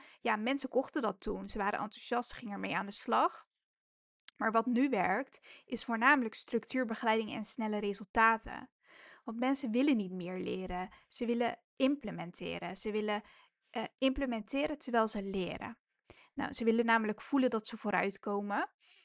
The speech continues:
in plaats van alleen maar kennis absorberen. En ze willen juist begeleiding als ze vastlopen en niet een, ja, een forum waar hun vraag drie dagen later beantwoord wordt. En ja, dit betekent dus niet dat je alles opnieuw moet bouwen, maar het betekent wel dat je even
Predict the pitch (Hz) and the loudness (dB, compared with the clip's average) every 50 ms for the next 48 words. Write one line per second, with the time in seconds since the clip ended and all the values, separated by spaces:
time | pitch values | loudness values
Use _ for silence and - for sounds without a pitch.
0 | _ - - 247 214 233 226 220 - 233 220 - 214 214 214 202 202 196 - 220 | _ -10 -8 -4 0 0 0 0 -2 -4 -4 -2 -2 -2 -2 -4 -6 -2 0 0
1 | 208 208 196 - - - - - 208 202 - 180 180 180 175 175 165 - - 196 | 0 0 -4 -8 -10 -12 -14 -14 -14 -12 -10 -8 -6 -6 -6 -6 -6 -6 -6 -6
2 | 202 202 - - _ _ _ _ _ _ - - 240 233 233 240 226 214 214 208 | -8 -8 -12 -16 _ _ _ _ _ _ -12 0 2 2 4 4 2 4 4 4
3 | 254 285 - - 233 - - 226 196 180 185 214 240 254 247 - - 220 - - | 4 2 0 -4 -8 -6 -4 -2 0 0 2 2 0 -2 -4 -6 -6 -6 -4 -4
4 | 208 - - 202 202 - - 240 220 220 220 233 - - - - - 208 208 220 | -4 -2 -2 -2 -2 0 0 2 4 4 4 2 2 0 -4 -2 -2 -2 0 -2
5 | 233 - - - - 220 202 202 185 202 202 175 - - 208 - - - 233 233 | -2 -4 -6 -10 -8 -8 -8 -6 -8 -6 -4 -4 -4 -6 -8 -10 2 6 6 8
6 | 233 226 214 208 196 202 202 208 202 196 - - 202 196 202 - - - 220 214 | 8 6 4 4 4 4 2 0 -2 -6 0 2 2 2 2 0 -4 -4 -2 0
7 | 208 202 202 - 202 190 185 190 196 - 226 247 - - 196 226 - 208 190 190 | 0 0 -2 -2 -2 0 0 0 0 -4 -8 -6 -2 -2 -2 -4 -4 -6 -6 -4
8 | - 247 165 - - - - - - _ _ _ _ _ _ _ _ _ _ _ | -2 -2 0 0 0 -2 -4 -10 -14 _ _ _ _ _ _ _ _ _ _ _
9 | _ _ _ - 208 208 208 202 220 - _ _ _ _ _ _ _ _ _ _ | _ _ _ -10 -8 -6 -6 -8 -8 -12 _ _ _ _ _ _ _ _ _ _
10 | _ _ _ _ _ - 220 - - 247 240 220 262 - 285 277 262 247 254 220 | _ _ _ _ _ -4 -4 -2 0 0 2 4 4 4 4 2 2 0 -4 -2
11 | - 254 269 302 294 - - - 196 208 - 220 190 - 208 208 202 196 185 190 | 0 0 0 0 -2 -4 -4 -2 -2 -2 -2 -4 -4 -2 -2 -2 -2 -2 -4 -2
12 | - 190 180 202 247 285 302 285 - 208 214 - 233 220 - 240 226 220 269 233 | 0 2 2 4 2 2 0 -2 -4 -4 -2 -2 -4 0 0 0 0 0 -2 -4
13 | 247 202 220 247 254 233 - - - 220 208 - - 202 196 196 | -2 -2 -2 -2 -4 -4 -4 -4 -2 -2 -4 -2 -4 -6 -6 -6